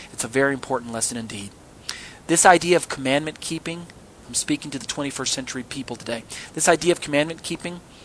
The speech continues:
it's a state of mind as well as a daily function. It's inner as well as outer. We should never, ever, ever fall for the age-old compulsory reasons for keeping the commandments of Hashem. What are those compulsory reasons? Legalism,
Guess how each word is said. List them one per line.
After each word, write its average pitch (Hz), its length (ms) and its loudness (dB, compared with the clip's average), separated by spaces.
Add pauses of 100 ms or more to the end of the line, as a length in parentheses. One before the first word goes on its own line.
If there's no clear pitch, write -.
(420)
it's - 140 0
a - 20 -2
state 151 400 4
of 127 100 -4
mind 135 320 2
as 120 140 -2
well 135 160 4
as 123 80 -2
a 120 60 -8
daily 120 260 -2
function. 117 460 -6 (480)
It's - 300 0
inner 156 280 2
as 131 160 0
well 131 140 6
as - 180 0
outer. 110 360 0 (540)
We 175 300 4
should 170 380 2
never, 165 540 6
ever, 170 400 6
ever 151 240 6
fall 139 320 6
for 131 120 -4
the 120 220 -4
age-old 156 500 2
compulsory 160 640 0
reasons 123 440 -2 (220)
for 120 220 -8
keeping 151 420 -4 (200)
the 123 80 -8
commandments 123 600 0
of 120 60 -6
Hashem. 120 400 -4 (320)
What 160 140 8
are 151 40 6
those 139 200 4
compulsory 123 520 0
reasons? 110 440 -4 (280)
Legalism, 143 840 2